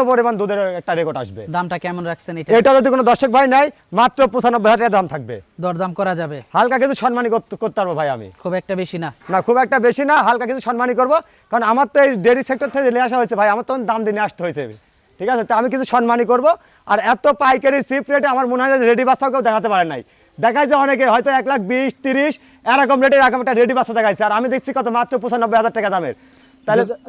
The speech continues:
Speaker 2: যোগাযোগটা কিভাবে করবে?
Speaker 1: যোগাযোগ স্ক্রিনে দেওয়া নাম্বার থাকবে ভাই, এই নাম্বারে যোগাযোগ করে দর্শক ভাইরা আইসেও নিতে পারবে, আর যদি যারা আসতে পারবে না, আমার নিজ দায়িত্বে আমি পৌঁছাই দেবো ভাই।
Speaker 2: নিজ দায়িত্বে পৌঁছিয়ে দিবেন?
Speaker 1: আমার নিজ দায়িত্বে আমি পৌঁছাই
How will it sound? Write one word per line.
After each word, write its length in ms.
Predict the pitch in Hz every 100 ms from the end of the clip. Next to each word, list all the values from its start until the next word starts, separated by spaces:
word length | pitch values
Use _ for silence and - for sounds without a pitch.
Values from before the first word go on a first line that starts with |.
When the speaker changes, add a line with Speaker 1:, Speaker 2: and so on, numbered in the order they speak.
| 185
Speaker 2:
যোগাযোগটা 400 | 202 208 202 202 196
কিভাবে 280 | 208 185 180 175
করবে? 180 | 156 143
Speaker 1:
যোগাযোগ 240 | 226 247 247 247
স্ক্রিনে 180 | 262 262
দেওয়া 120 | 247 233
নাম্বার 180 | 233 262
থাকবে 160 | 262 254
ভাই, 80 | 262
এই 60 | 240
নাম্বারে 200 | 233 240 226
যোগাযোগ 220 | 233 220 -
করে 140 | 247 294 _ - 160
দর্শক 240 | 214 254 220
ভাইরা 240 | 247 269 302 - _ _ _ -
আইসেও 280 | 196 226 277 277
নিতে 140 | 277
পারবে, 160 | 269 269
আর 60 | 254
যদি 100 | 247 254
যারা 160 | 240 262 240
আসতে 160 | - 294
পারবে 160 | 294 262
না, 60 | 233
আমার 100 | 233 247
নিজ 100 | 247
দায়িত্বে 180 | 247 233 247
আমি 80 | 214
পৌঁছাই 200 | 202 180
দেবো 100 | 175 147
ভাই। 100 | 120 - - 190
Speaker 2:
নিজ 120 | 196 190
দায়িত্বে 240 | 196 - 190
পৌঁছিয়ে 300 | 190 - 196
দিবেন? 140 | 170 147
Speaker 1:
আমার 120 | 226 247
নিজ 100 | 262 220
দায়িত্বে 200 | 262 254
আমি 80 | 240
পৌঁছাই 200 | 240 220